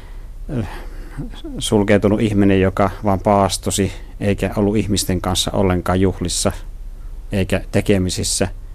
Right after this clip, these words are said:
Kun taas sitten Jeesusta syytettiin siitä, että hän, hän ei paastunut eikä pitänyt tämmöisiä perinneissäännöksiä kunniassa, vaan oli siellä, missä, missä oli ihmisiä, ja oli usein ihmisten kotona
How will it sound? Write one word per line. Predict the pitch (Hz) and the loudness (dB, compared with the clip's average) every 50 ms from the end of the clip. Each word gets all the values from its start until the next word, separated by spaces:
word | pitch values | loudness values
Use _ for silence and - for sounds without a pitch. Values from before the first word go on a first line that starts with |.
| - - - | -14 -12 -6
Kun | - 101 | -4 0
taas | - 101 98 - | 2 2 2 4
sitten | - 104 - - 101 98 | 2 0 0 0 2 4
Jeesusta | 104 101 98 - - 90 - - | 4 4 4 2 0 -4 -4 -2
syytettiin | 92 92 95 92 90 92 - - - 98 92 | -2 0 0 2 0 0 -2 0 0 0 0
siitä, | - - 98 95 90 - 87 | 2 2 2 2 2 0 -2
että | 92 92 - - 92 85 101 | -4 -4 -4 -4 -4 -4 -2
hän, | - 98 98 104 101 98 98 - | -2 0 0 0 0 -2 -6 -6
hän | - - 98 107 113 | -4 -2 0 0 0
ei | - 214 220 | 2 0 -2
paastunut | 214 - - 196 202 202 - - - 92 95 95 | 0 0 0 2 2 2 0 0 -2 -2 0 0
eikä | 101 98 - 95 | -2 -2 -2 -2
pitänyt | 98 - 95 98 95 90 - - | -2 -2 0 0 0 -2 -2 -4
tämmöisiä | - 95 95 92 92 - - 95 92 | -2 -2 0 0 0 0 0 0 0
perinneissäännöksiä | 95 - 104 101 98 98 95 92 92 92 - - 98 92 90 90 - - - 98 90 | 2 2 2 2 2 2 2 0 0 0 0 0 0 0 0 -2 -4 -2 -2 -2 0
kunniassa, | - - 98 92 92 87 85 - - - 90 | 0 0 2 2 2 0 0 -2 -2 -2 0
vaan | 90 90 90 90 - - - - - - - - - - | 0 0 0 0 -2 -6 -10 -12 -14 -14 -14 -10 -4 0
oli | 135 120 107 101 | 4 4 4 4
siellä, | 113 127 123 113 110 | 4 4 4 6 6
missä, | 113 110 - - 113 104 - - - - - - - - - - - - - - - - | 4 4 2 2 2 0 0 -2 -10 -14 -14 -14 -14 -14 -14 -14 -14 -14 -14 -14 -12 -12
missä | - 220 165 120 110 - - 117 107 | -8 -4 -2 0 0 0 0 0 2
oli | 117 113 113 110 107 - - - | 2 4 4 2 2 -2 -6 -4
ihmisiä, | - 123 113 113 107 104 - - 107 104 101 104 | -2 0 2 2 0 0 0 0 0 0 2 2
ja | 101 98 98 - - - - - - | 2 0 0 -2 -6 -12 -14 -10 -6
oli | 117 113 107 98 98 | -2 0 0 0 0
usein | 117 113 - - 120 113 107 107 - - - - - - - - - - | -2 -2 0 2 2 2 2 0 -4 -10 -12 -12 -12 -12 -14 -10 -4 0
ihmisten | 131 113 107 110 110 - - 113 104 98 - - | 0 2 2 2 2 2 2 2 2 2 0 -2
kotona | - - 104 - 104 101 98 98 92 | -2 -2 2 4 4 4 4 2 -2